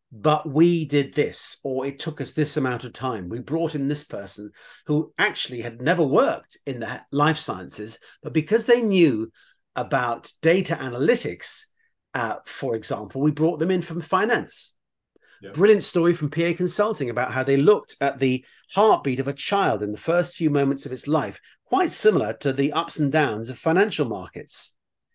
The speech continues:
Speaker 1: And so they created a product which cost about fifty p and used the battery of, uh,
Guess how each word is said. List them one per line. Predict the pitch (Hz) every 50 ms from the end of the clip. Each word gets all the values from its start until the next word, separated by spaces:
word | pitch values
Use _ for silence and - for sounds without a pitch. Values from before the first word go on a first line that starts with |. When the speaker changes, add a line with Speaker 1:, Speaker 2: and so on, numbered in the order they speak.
| _ _ _ _ _ _ -
Speaker 1:
And | 143 143
so | - 160 147
they | 147 151
created | 147 - 170 160 160 156 - 147
a | 151
product | 156 - 196 208 165 120 82 85 - - -
which | 131 127 - -
cost | - 123 - -
about | - 120 - -
fifty | - - 170 151 - - - 135 120
p | - - 160 117 90 101 113 - - - - - -
and | 123 135 139
used | 156 156 151
the | - 139
battery | - 147 151 151 - - 143 123 120
of, | 110 - -
uh, | 120 113 107 104